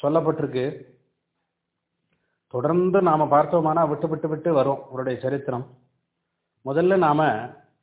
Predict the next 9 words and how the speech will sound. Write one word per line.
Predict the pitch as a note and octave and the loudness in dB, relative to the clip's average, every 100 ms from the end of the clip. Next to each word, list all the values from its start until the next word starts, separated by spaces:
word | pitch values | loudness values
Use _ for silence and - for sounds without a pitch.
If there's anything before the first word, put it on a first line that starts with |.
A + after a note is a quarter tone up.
| _ _ _ _ _ _ _ _ _ _ _ _ _ _ _ _ _ _ _ _ _ _ _ _ | _ _ _ _ _ _ _ _ _ _ _ _ _ _ _ _ _ _ _ _ _ _ _ _
ஒரு | F3+ D#3 | -4 -2
சின்ன | F#3 F3 F3+ | 0 2 2
சரித்திரம் | E3+ D3+ D#3 D#3+ | 2 0 0 0
பார்ப்போம், | C3 C#3 C3 B2+ | 4 2 2 -2
அவருடைய | A#2 C3 B2 A#2 | 0 0 -2 -2
சரித்திரத்தை. | B2+ C3+ C3+ B2 G#2+ A2+ D#3 - _ _ _ _ _ _ _ _ _ _ _ _ | -4 -4 -6 -2 -2 -2 -6 -16 _ _ _ _ _ _ _ _ _ _ _ _
கஷ்யபர்னு | C3+ B2+ - F#3 E3+ F3 F3+ | -6 -4 -2 0 2 2 2
ஒரு | D#3+ B2 | 2 0
ரிஷி, | A#2+ A#2 D3+ D#3+ - - | -2 -4 -6 -6 -10 -20